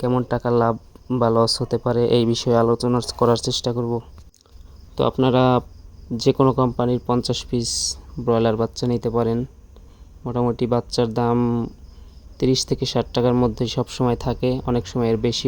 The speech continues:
ওঠে, আবার অনেক সময় কমেও যায়। তো আমি বাচ্চার দাম per piece পঞ্চাশ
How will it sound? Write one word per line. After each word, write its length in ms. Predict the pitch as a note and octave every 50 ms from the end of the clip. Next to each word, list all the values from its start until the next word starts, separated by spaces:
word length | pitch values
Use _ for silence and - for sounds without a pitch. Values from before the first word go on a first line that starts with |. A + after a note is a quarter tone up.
| B2 A#2+
ওঠে, 180 | A#2 G#2 - B2+ A#2
আবার 120 | A2+ A#2 A#2 A#2
অনেক 120 | A2+ A2+ - -
সময় 180 | - B2+ A2+ A2 -
কমেও 280 | B2 A#2+ A#2 A#2 A#2+ A2+ A2
যায়। 160 | B2+ B2 C3 D#3+ - - - - - - - - -
তো 40 | - B2+
আমি 120 | B2+ C3 B2+ B2+
বাচ্চার 320 | C3 C3 - - - C#3+ B2 A#2+
দাম 120 | B2 C3+ B2 A2+
per 140 | - C3 B2+ B2 -
piece 200 | C#3 B2+ - - -
পঞ্চাশ 300 | - B2+ B2+ A#2+ - B2+